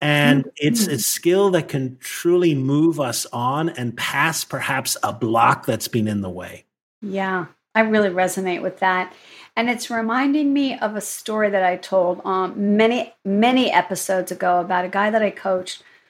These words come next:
Speaker 2: who told me, now this was a very buttoned up fella
Speaker 1: Hmm.
Speaker 2: who was very serious and very proper.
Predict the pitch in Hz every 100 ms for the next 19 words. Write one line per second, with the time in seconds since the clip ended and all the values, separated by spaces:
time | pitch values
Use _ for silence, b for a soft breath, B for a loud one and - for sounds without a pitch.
0 | b - 226 220 233 247 269 220 185 175
1 | 190 214 - 302 277 240 220 180 - 196
2 | 214 196 190 - - 202 226 262 - _
3 | _ 151 135 123 101 - - 214 190 190
4 | 185 180 - 196 196 202 202 202 185 180
5 | - 165 165 240 285